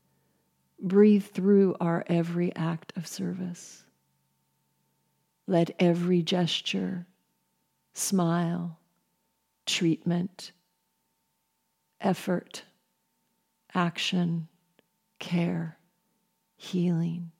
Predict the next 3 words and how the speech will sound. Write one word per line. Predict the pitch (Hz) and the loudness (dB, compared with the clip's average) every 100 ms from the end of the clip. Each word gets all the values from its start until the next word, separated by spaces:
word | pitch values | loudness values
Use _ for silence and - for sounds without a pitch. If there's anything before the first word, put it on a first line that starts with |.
| _ _ _ _ _ _ _ _ - | _ _ _ _ _ _ _ _ -4
be | 190 185 - | 2 2 2
infused | 170 165 - - 180 170 175 185 - - - _ _ _ _ _ _ _ _ _ _ _ _ _ _ _ _ _ _ _ _ _ | 2 0 -4 2 4 4 0 -6 -12 -18 -20 _ _ _ _ _ _ _ _ _ _ _ _ _ _ _ _ _ _ _ _ _
with | 190 | -4